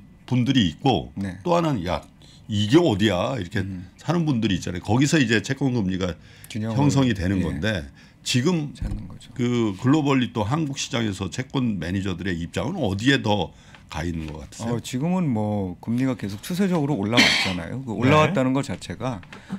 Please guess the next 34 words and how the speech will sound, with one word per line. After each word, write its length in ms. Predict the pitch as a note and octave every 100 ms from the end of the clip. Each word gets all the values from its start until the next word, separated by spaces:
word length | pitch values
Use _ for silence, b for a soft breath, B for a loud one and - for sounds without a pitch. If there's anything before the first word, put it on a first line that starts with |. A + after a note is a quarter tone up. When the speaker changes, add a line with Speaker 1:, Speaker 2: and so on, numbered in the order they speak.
| - -
Speaker 2:
결국은 340 | A#2 C3 D3
조금은 400 | F#3+ G3 G3+ F3+
더 120 | C3
기다리면서 680 | - A2 A2 G#2+ F#2+ F2+ A2
Speaker 1:
음. 280 | G#2+ F2+ C2+ B B B -
Speaker 2:
채권 320 | F3+ - D#3+
사는 260 | D3 E3 D#3
타이밍을 420 | F#3 F#3 E3+ D3
늦추는 360 | G#2 - A#2+ G2+
거죠. 220 | D#2+ E2
물론 360 | E2+ G#2+ C#3+ B2
Speaker 3:
음. 60 |
Speaker 2:
그거를 220 | F#2 G#2+ C#3+
한두 320 | G3+ G3+ G#3
없이 240 | G3 -
늦출 260 | G2 - G2
수는 220 | - A#2
없기 240 | G2 -
때문에, 360 | F#2+ F#2 F2+ F#2
Speaker 1:
예. 160 | D#2 - B B B B B -
Speaker 2:
금리가 420 | - A2+ B2 B2+
막 180 | A2+ G2+
폭력적으로 640 | - G3+ G#3 G3+ E3+ C#3 G#2+
이렇게 220 | F#2 G2+
올라가는 500 | F#2 F#2+ G2+ G2+ F#2+
것들이 520 | F2+ - F#2 F#2 E2+ -
제한이 420 | - G#2+ A2+ A#2
되긴 220 | F#2 E2+ G2+
합니다. 420 | C3 A#2+ F2 A2 C3 A#2
예를 120 | A2
들면 480 | A2 G#2+ A2+ A2 G2 B B B B B B -
뭐 160 | G2+
국민연금이 600 | - B2 D3 C#3 A2+ G#2 G2+
됐건, 440 | - - F2+